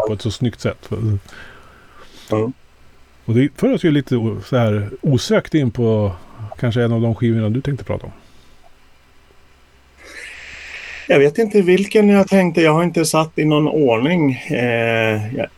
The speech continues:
Speaker 2: men, eh, en annan som jag har lyssnat extremt mycket på, det är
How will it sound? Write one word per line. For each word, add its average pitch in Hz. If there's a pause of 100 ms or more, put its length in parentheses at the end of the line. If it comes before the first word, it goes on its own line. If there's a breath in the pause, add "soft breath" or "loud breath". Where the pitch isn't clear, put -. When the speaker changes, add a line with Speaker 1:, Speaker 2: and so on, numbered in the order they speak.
(220)
Speaker 2:
men, 123
eh, 117
en 131
annan 135
som 160
jag 123
har 120
lyssnat 107
extremt -
mycket 104
på, 110
det 107
är 120